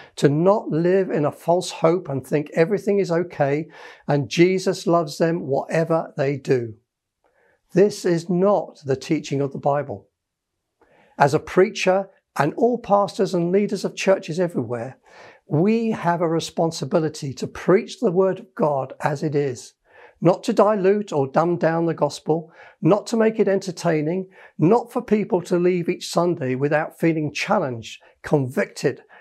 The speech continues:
and the need to reevaluate where they are in their faith. Jesus says, "There are two gates, a narrow and a broad gate. The narrow gate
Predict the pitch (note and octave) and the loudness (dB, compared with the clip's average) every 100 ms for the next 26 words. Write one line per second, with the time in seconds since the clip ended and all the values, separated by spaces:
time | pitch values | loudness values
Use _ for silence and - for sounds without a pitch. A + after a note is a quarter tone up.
0 | _ - C#3+ D3 C#3 E3+ G3 F#3+ - D3 | _ -2 0 2 2 2 2 -2 -4 -2
1 | D#3+ F3+ F3 D#3 D#3+ B2+ A#2 - - C#3+ | 0 0 0 0 -2 -4 -6 -8 -6 -2
2 | C3 C3 - C#3+ C#3+ C#3 - C#3 C3 C#3 | 0 -2 -2 0 0 -2 -6 -8 -6 -8
3 | - - D#3+ G#2+ - - C#3 C3+ C3 A2 | -10 -8 -8 -10 -18 -20 _ -20 -20 _
4 | F2+ _ _ _ _ _ _ _ _ - | _ _ _ _ _ _ _ _ _ -20
5 | - _ - F3 E3+ - - E3+ A#2 A2 | -20 _ -4 -4 -2 -6 -8 -10 -10 -12
6 | - _ _ _ _ _ _ _ C#3+ C3+ | -16 _ _ _ _ _ _ _ -2 0
7 | C3 - F3 F3+ A3+ D3+ - - _ _ | -2 -4 -4 -2 -4 -6 -14 -18 _ _
8 | C#3 C3+ C#3 D#3+ D#3+ D#3+ D#3+ D#3+ - C#3+ | -2 0 2 0 0 -2 -2 -4 -6 -6
9 | D3 - F3 D3+ D3+ C#3+ D3+ - _ _ | -6 -2 0 0 -2 -12 -14 -18 _ _
10 | _ _ _ _ _ _ _ - D3 E3 | _ _ _ _ _ _ _ 0 4 4
11 | G3 G3+ D#3+ D3 A#2 - | 4 2 0 -2 -6 -6